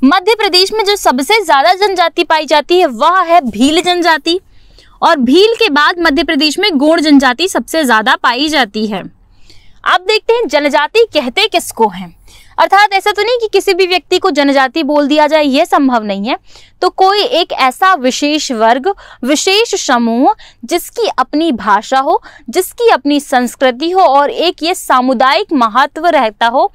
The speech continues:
इनका अपना अलग से, इनकी भाषा होनी चाहिए अलग, इनकी संस्कृति अलग होनी चाहिए, ये आधुनिकता से जुड़े ना हो और इसके साथ में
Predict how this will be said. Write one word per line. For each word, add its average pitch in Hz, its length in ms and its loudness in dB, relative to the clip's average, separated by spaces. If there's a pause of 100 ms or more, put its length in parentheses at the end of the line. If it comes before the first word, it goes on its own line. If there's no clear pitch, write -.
(300)
इनका 285 280 2
अपना 330 300 2
अलग 269 280 2
से, 196 240 -6 (720)
इनकी 370 420 2
भाषा 240 460 0
होनी 381 320 0
चाहिए 381 280 0
अलग, 330 440 0 (540)
इनकी 320 300 2
संस्कृति 262 640 -2
अलग 359 240 2
होनी 359 260 0
चाहिए, 339 440 0 (1700)
ये 302 260 2
आधुनिकता 302 640 2
से 349 180 0
जुड़े 254 360 2
ना 370 160 0
हो 330 140 2
और 370 240 4
इसके 330 300 -4
साथ 277 260 0 (100)
में 381 120 -4